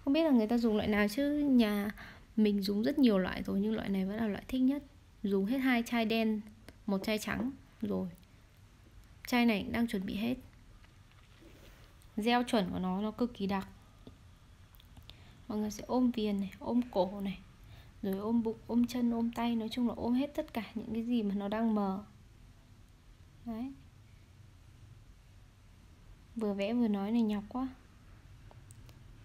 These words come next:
Mọi người sẽ, mọi người sẽ vẽ xong, mọi người sẽ lại hơ tiếp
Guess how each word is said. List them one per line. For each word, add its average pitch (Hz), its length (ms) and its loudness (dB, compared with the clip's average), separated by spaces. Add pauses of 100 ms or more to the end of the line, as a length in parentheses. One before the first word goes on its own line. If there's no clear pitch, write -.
(1400)
Mọi 226 100 0
người 226 120 2
sẽ, 233 320 -2
mọi 247 420 6
người 214 180 2
sẽ 262 400 -2
vẽ 254 200 -2
xong, 254 200 0
mọi 220 100 0
người 208 120 -2
sẽ 226 120 -6
lại 262 160 -4
hơ 247 200 2
tiếp 285 160 -2